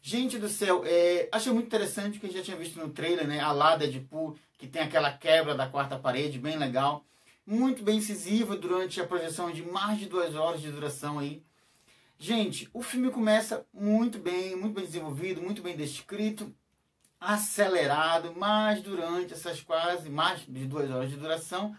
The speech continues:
o filme desacelera um pouco, muda um pouco o foco, é muito situado aí na Enola, tema do nosso filme, mas assim, deixa a desejar na questão do nosso Sherlock Holmes, né?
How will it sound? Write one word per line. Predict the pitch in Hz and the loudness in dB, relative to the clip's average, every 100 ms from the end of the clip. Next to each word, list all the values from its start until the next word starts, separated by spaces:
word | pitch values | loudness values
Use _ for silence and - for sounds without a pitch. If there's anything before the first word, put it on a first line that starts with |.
| _ _ _ - _ | _ _ _ -20 _
o | 233 254 | -8 -6
filme | - 247 254 | -4 -4 -2
desacelera | 220 254 254 254 208 226 240 226 | -2 -2 0 2 6 6 4 0
um | 190 | -2
pouco, | - 185 190 185 170 | -4 -4 -2 -4 -6
muda | 190 240 240 214 | -4 -2 -2 -2
um | 208 | -4
pouco | 190 202 202 - | -4 -6 -6 -10
o | |
foco, | - - 160 175 170 165 147 - _ - | -14 -4 0 4 4 2 -10 -16 _ 2
é | 214 | 4
muito | 202 214 220 | 4 2 0
situado | - 208 190 185 185 175 | -6 -8 0 2 2 0
aí | 170 | -2
na | 170 | -2
Enola, | 175 175 180 208 214 - _ _ | -4 0 2 2 0 -8 _ _
tema | - 190 180 185 185 185 175 | -6 -2 0 0 -2 -2 -4
do | 156 | -4
nosso | 147 139 208 | -4 -4 -6
filme, | - 214 220 226 - _ - - 180 | -2 0 2 0 -8 _ -20 -20 -2
mas | 226 247 | 0 0
assim, | 240 247 240 | -2 -2 -2
deixa | 196 226 247 247 - 240 | -4 -6 -6 -4 -4 -2
a | |
desejar | 220 220 220 208 214 | -2 -2 0 2 4
na | 214 | 2
questão | 214 208 214 | 0 -2 0
do | 208 | 0
nosso | 202 208 | -2 -4
Sherlock | 208 208 202 208 - | -6 0 2 2 0
Holmes, | 190 214 214 160 135 | 4 6 6 2 -4
né? | 165 180 175 | -2 -4 -6